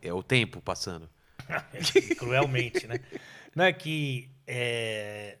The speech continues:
Speaker 2: eu sempre fiz assim, sempre fui, é, que fala que é pobre, né?
Speaker 1: É, é pobre que
Speaker 2: Então
Speaker 1: chama.
Speaker 2: eu fiz muita ação de tudo, permuta de tudo, tudo, tudo, tudo. Aí teve uma vez que o cara chegou pra mim e falou assim: "Ô, Ale, cê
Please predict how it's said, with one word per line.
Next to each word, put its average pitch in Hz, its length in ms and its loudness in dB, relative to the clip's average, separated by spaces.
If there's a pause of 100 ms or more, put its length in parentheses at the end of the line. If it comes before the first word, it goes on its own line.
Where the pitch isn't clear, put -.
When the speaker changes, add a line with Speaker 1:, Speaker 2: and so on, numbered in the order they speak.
Speaker 2:
eu 156 120 -8
sempre 233 720 -12
fiz 190 300 -14
assim, 170 420 -10 (220)
sempre - 220 -12 (140)
fui, 233 300 -10 (140)
é, 123 440 -2
que - 60 -20
fala 143 220 -4
que 135 140 -8
é 156 40 -6
pobre, 151 420 6
né? 185 120 -2 (320)
Speaker 1:
É, 110 220 6 (260)
é 98 100 -10
pobre 107 300 -2
que 135 80 -6
Speaker 2:
Então 127 120 0
Speaker 1:
chama. 196 120 6
Speaker 2:
eu 202 40 2
fiz 202 180 -4
muita 208 260 2
ação 208 320 0
de 196 120 -8
tudo, 180 360 -6
permuta 160 520 -2
de 147 100 -8
tudo, 156 460 -6
tudo, 160 300 -14
tudo, 151 180 -14
tudo. - 220 -20 (240)
Aí 165 300 -4
teve 185 240 -6
uma 175 160 -4
vez 156 200 -8
que - 60 -20
o - 20 -20
cara 180 160 -8
chegou 160 260 -10
pra 151 200 -8
mim 147 140 -10
e 160 40 -12
falou 170 180 -14
assim: 135 420 -12 (1200)
"Ô, 120 200 -6
Ale, 135 360 -2 (120)
cê 131 760 -4